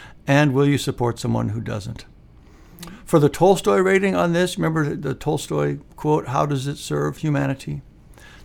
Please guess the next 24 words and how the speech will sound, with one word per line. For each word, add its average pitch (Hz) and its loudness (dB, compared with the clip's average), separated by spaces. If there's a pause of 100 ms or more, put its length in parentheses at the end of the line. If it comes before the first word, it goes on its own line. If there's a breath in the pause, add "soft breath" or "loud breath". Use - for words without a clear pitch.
(100)
Nothing 190 0
Trump 156 0
does 143 2
is 120 -2
ever 165 0 (180)
a 151 -2
positive 156 0
on 143 0
the 139 0
Tolstoy 143 -6
scale. 147 -4
It's - -8 (100)
always 156 0 (460 loud breath)
good 151 2
for 139 0
him, 151 2
in 127 0
his 123 2
mind 139 2
at 151 -4
least, 151 -6
and 131 0
bad 123 2
for 143 -6